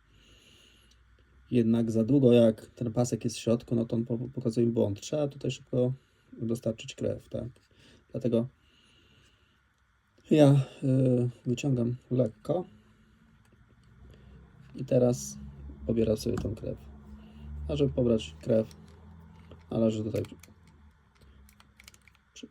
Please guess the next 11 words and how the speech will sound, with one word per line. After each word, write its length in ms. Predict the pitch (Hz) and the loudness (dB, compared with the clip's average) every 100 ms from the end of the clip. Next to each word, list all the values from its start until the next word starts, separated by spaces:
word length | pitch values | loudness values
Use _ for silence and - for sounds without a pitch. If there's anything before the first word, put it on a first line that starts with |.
| - | -14
przycisnąć, 680 | 139 135 123 117 113 - - - | -4 -2 0 0 0 -4 -18 -12
wyskoczy 420 | 117 110 - 110 107 | -8 -4 -4 -2 -2
igła, 300 | 113 110 104 | -2 -2 -2
to 320 | 113 104 117 113 131 | -4 -6 -8 -10 -10
naprawdę 320 | - 101 98 | -6 -4 -4
nic 220 | 101 98 | -6 -8
nie 60 | 101 | -6
boli. 360 | 98 98 98 - _ - _ _ _ _ - - - - - | -6 -6 -6 -10 _ -20 _ _ _ _ -20 -20 -20 -20 -20
Spróbujmy 440 | - - 107 101 95 | -20 -8 -4 -4 -6
to 140 | - | -8
zrobić. 460 | - 85 - - | -8 -10 -10 -14